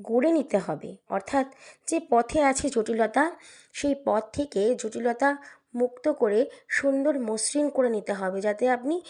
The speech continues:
সামনের দিকে এগিয়ে যেতে পারেন। আর ইউনিভার্সের সেই দৈব আত্মা আপনাকে সাহায্য করবে সেই পথ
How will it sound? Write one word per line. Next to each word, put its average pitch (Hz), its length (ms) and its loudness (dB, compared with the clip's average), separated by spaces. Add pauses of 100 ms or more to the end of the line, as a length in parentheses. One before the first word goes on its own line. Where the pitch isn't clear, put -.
(140)
সামনের 240 460 0
দিকে 269 260 -4
এগিয়ে 208 280 -2
যেতে 190 240 -6
পারেন। 180 300 -10 (720)
আর 185 180 -4 (380)
ইউনিভার্সের 202 680 0 (280)
সেই 226 260 0 (460)
দৈব 208 340 0 (100)
আত্মা 214 360 2 (580)
আপনাকে 202 420 -4
সাহায্য 196 580 -2
করবে 175 360 -4 (500)
সেই - 320 -8
পথ 190 260 0